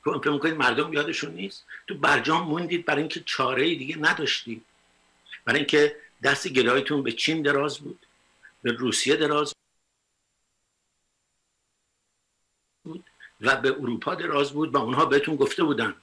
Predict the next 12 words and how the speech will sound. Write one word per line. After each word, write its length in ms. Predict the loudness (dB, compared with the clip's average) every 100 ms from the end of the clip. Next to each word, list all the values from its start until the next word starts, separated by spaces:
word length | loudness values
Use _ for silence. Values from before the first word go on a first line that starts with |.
| _ _ _ _
که 180 | -10 -2
اگر 300 | 0 2 2
از 220 | 2 0
برجام 480 | 0 0 2 0 0
برید، 320 | 0 0 -2 -6 _ -20 _ -8
دیگه 160 | -2 2
ما 300 | 2 0 -10
با 140 | -10 -6
شما 440 | -4 -4 -6 -8
معامله‌ای 480 | -10 -8 -6 -6 -6
نمی‌تونیم 400 | -6 -10 -14 -18
بکنیم. 280 | -20 -20 _